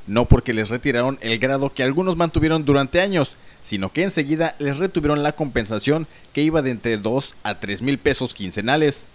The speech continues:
Dentro de la corporación existen catorce sectores, incluyendo la alcaldía de Puerto Morelos y los poblados de Alfredo B. Bonfil y Leona Vicario,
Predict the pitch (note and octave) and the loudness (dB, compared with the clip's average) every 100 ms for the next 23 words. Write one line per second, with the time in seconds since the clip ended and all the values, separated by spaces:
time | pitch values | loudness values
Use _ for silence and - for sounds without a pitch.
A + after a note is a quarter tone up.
0 | - - - G2 G2+ F#2+ F2+ F2+ G#2 G#2 | -20 -12 -6 -2 -2 -2 -4 -2 -2 0
1 | D3 E3+ E3+ - - D3 D3+ C3 G#2 C#3 | 0 0 0 -6 -6 -4 -6 -4 -4 -4
2 | C3+ C3 A#2 - E3 D3+ - F#3+ F#3+ D3+ | -4 -6 -6 -2 -2 -2 -6 -8 -4 -2
3 | A#2 B2 C3 A#2+ G2+ G2 G2 B2 A#2 G#2+ | 0 -2 0 0 -2 -4 -4 -2 0 -2
4 | F#2+ G#2+ C#3+ D3+ - - - - - G3 | -2 -2 0 -2 -4 -12 -20 -18 -6 2
5 | F3+ A2+ A2+ C3 B2 G#2 G2 C3+ B2 C3+ | 2 2 0 0 0 -2 -2 -2 0 0
6 | B2 G#2+ D#3 - A2+ G#2+ B2 A2 - D3+ | -2 -4 -4 -4 -2 0 0 -2 0 4
7 | D#3+ | 4